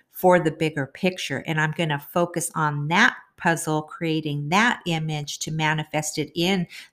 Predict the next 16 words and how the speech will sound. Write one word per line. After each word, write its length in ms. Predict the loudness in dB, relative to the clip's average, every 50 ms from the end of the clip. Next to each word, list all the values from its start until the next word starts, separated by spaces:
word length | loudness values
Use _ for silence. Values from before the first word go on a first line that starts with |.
| _
the 100 | _ 0
ninety 500 | 2 2 2 2 2 0 0 -2 -2 -4
days. 600 | 0 2 2 2 4 2 0 -4 -6 -8 -8 -10 -10 -12 -20 _ _
And 240 | 0 0 2 2 2
then 200 | 2 2 2 0
it 300 | -2 -4 -4 -4 -6 _
builds 400 | 4 4 6 6 4 2 0 -2 -2
into 500 | 0 0 0 0 0 -2 -2 -2 -2 -2
my 220 | -2 -2 -4 -4
bigger 480 | -2 -2 -4 -2 -2 -4 -4 -4 -6 _
picture. 640 | -4 -2 -2 -2 -2 -4 -10 -10 -10 -12 -12 -14 -16 _ -20 _ _ _ _ _ _ _ -4
And 200 | -2 -2 0 2
that's 300 | 4 4 4 2 0 -6
how 240 | -8 -2 0 0 0
you 240 | 0 -2 -2 -2 0
manifest. 920 | 2 2 2 2 2 0 -2 -4 -2 -2 -2 -2 -2 -2 -4 -10 -12 -12